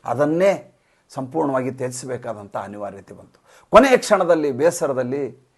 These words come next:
ಹತಾಶರಾಗಿ "ನಾನು ಕ್ರೀಡೆಯನ್ನು ತೊರೆದಿದ್ದೇನೆ" ಅಂತ ಅಲ್ಲಿ ಕುತ್ಕೊಂಡು ಪ್ಯಾರಿಸಲ್ಲಿ ಹೇಳ್ತಾರೆ.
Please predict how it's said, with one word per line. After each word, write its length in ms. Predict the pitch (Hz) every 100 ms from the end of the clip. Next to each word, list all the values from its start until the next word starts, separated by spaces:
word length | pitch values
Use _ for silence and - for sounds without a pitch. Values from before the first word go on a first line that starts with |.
| _ _
ಹತಾಶರಾಗಿ 800 | 151 208 196 - 139 127 127 127 - _ -
"ನಾನು 240 | 131 127
ಕ್ರೀಡೆಯನ್ನು 520 | 123 147 165 147 127
ತೊರೆದಿದ್ದೇನೆ" 600 | 123 131 151 151 123 120
ಅಂತ 220 | 113 104 113
ಅಲ್ಲಿ 180 | 104
ಕುತ್ಕೊಂಡು 420 | 107 113 131 127 113
ಪ್ಯಾರಿಸಲ್ಲಿ 520 | 117 117 127 127 110
ಹೇಳ್ತಾರೆ. 640 | 110 101 98 - _ _